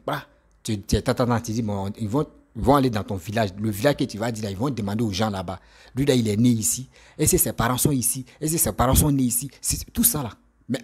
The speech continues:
en retour, quand on, on réfléchit, le Hervé Djedje, mais tu as parlé de ça, là. Lui, mais il faut lui demander, il est où ?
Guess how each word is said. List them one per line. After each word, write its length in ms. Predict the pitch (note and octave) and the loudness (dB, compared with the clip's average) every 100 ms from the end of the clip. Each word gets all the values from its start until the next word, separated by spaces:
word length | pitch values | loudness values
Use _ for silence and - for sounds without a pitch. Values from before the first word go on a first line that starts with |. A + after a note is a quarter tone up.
| C3 | 2
en 100 | C#3+ | 4
retour, 320 | D3 D3 F3+ | 4 2 0
quand 140 | G3+ | 2
on, 160 | E3 B2+ | 2 4
on 120 | A#2+ | 4
réfléchit, 600 | A#2 A2+ - A2 - B2+ - _ _ _ _ _ | 4 2 0 -2 -2 -8 -16 _ _ _ _ _
le 160 | G#2 C3 | 2 6
Hervé 440 | C3+ C3+ D#3 G3+ | 8 6 4 0
Djedje, 240 | A#2+ A#2+ D3 | 0 0 0
mais 140 | C#3+ | 0
tu 100 | - | -2
as 80 | F#2+ | -4
parlé 240 | - A2+ | -4 -6
de 100 | A2+ | -6
ça, 160 | F#2+ G#2+ | -8 -8
là. 120 | F#2+ | -6
Lui, 160 | G2+ D3+ | -2 0
mais 100 | C#3 | 2
il 40 | |
faut 120 | D#3 | 0
lui 80 | D3 | -2
demander, 220 | G#2 G#2 | -2 -4
il 80 | F#2 | -4
est 60 | F2+ | -6
où ? 140 | F2+ | -8